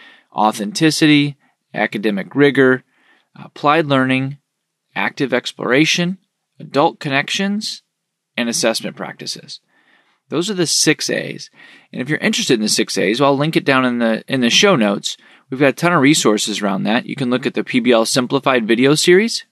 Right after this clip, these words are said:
at P B L simplified dot com. Uh, you can look at blogs, uh, we've got a bunch of resources, so I'll link that in the show notes so that you can jump into those six A's. Those are some of the things that,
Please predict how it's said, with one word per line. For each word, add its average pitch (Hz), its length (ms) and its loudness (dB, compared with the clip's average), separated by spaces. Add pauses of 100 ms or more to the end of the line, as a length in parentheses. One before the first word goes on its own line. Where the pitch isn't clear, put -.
at - 140 -8
P 147 140 -2
B 120 80 2
L 117 100 6
simplified 107 540 -2
dot - 220 -4
com. 180 340 0 (840)
Uh, 107 60 -8
you 120 160 -2
can 123 140 -4
look 120 160 -2
at 90 120 -4
blogs, 156 760 2 (280)
uh, 101 260 -2
we've 117 120 -4
got 135 120 0
a 135 40 -4
bunch 160 220 0
of 113 80 2
resources, 107 580 0
so 151 80 2
I'll 151 120 4
link 147 200 -2
that 131 220 2
in 117 480 -2
the 117 100 2
show 120 260 4
notes 147 420 0 (120)
so 131 140 -2
that 101 80 4
you - 80 -2
can 107 160 -4
jump 113 180 2
into 117 120 -4
those 107 160 -2
six - 280 0
A's. 143 400 4 (300)
Those 208 320 2
are 233 80 -2
some 185 180 -2
of 165 80 0
the 151 80 2
things 135 300 -2
that, 117 300 0